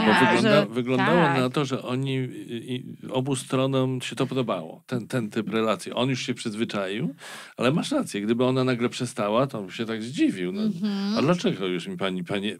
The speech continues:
Speaker 1: oj, pana, pan, pani?” <laughs> „Pani Lizo, dlaczego pani nie mówi, kocham pana, panie Sułek?” <laughs> Może był taki odcinek.
Speaker 3: No właśnie.
Speaker 2: Mogłoby się stać paradoksalnie. I
Speaker 1: Mhm.
Speaker 2: słuchajcie, wyobraźcie sobie, że czasem tak się dzieje,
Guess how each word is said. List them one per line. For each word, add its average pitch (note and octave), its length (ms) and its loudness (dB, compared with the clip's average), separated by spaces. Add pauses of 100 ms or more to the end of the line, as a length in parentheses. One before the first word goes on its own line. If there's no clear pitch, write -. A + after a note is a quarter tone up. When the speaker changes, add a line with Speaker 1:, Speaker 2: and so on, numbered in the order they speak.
Speaker 1:
oj, G2 180 -4
pana, F#2+ 340 -8
pan, G#2 260 -6
pani?” C3 360 -4
<laughs> - 1900 -8
„Pani A2+ 180 0
Lizo, F2 440 0 (300)
dlaczego B2+ 260 4
pani F#2+ 200 2
nie F2+ 140 0
mówi, E2+ 480 0 (160)
kocham F2 320 0
pana, F2 240 2
panie A#2+ 240 0
Sułek?” - 380 -4 (140)
<laughs> - 160 -10
Może E3 300 2 (120)
był G#3 120 0
taki - 320 -4
odcinek. E3+ 440 -2
Speaker 3:
No A3 140 4
właśnie. A3 560 2
Speaker 2:
Mogłoby A3+ 540 10
się A3+ 160 4
stać G#3 280 2
paradoksalnie. G3 920 4 (340)
I A3 40 4
Speaker 1:
Mhm. F3+ 120 4
Speaker 2:
słuchajcie, G#3+ 400 4
wyobraźcie G#3 520 4
sobie, F#3 260 4
że E3+ 120 2
czasem F#3+ 320 4
tak F#3 160 2
się G3 140 4
dzieje, E3+ 400 4